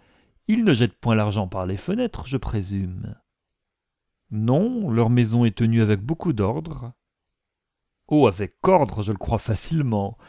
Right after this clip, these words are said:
Charlotte a été à bonne école pour cela. Enfin, grand bien lui fasse. Ils parlent sans doute souvent de ce qu'ils feront à la mort de votre père. Ils regardent, je suppose, la terre de Langbourn comme si déjà elle leur appartenait.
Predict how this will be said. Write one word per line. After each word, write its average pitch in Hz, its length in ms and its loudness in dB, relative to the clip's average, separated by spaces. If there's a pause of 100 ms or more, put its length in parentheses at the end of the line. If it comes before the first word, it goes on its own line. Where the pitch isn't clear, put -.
(380)
Charlotte 135 520 0
a 110 60 4
été 107 240 0
à 107 80 4
bonne 123 260 4
école 113 380 2
pour 110 220 -6
cela. 95 480 -4 (580)
Enfin, 110 400 0 (300)
grand 113 260 2
bien 131 200 2
lui 120 140 2
fasse. - 640 -6 (760)
Ils 131 160 2
parlent 110 160 2
sans 117 180 0
doute 110 160 -4
souvent 123 360 2
de 107 80 2
ce 95 120 -6
qu'ils 104 180 -2
feront 113 520 -2
à 101 80 0
la 98 100 0
mort 110 220 2
de 107 80 -2
votre 104 340 -2
père. 120 480 -4 (460)
Ils 117 120 2
regardent, 113 440 0
je 101 100 -4
suppose, 123 460 2
la 110 120 4
terre 110 200 0
de 101 100 -4
Langbourn 107 880 -2
comme 110 160 -2
si 104 240 -8
déjà 107 300 0
elle 113 120 2
leur 101 160 0
appartenait. 143 800 -6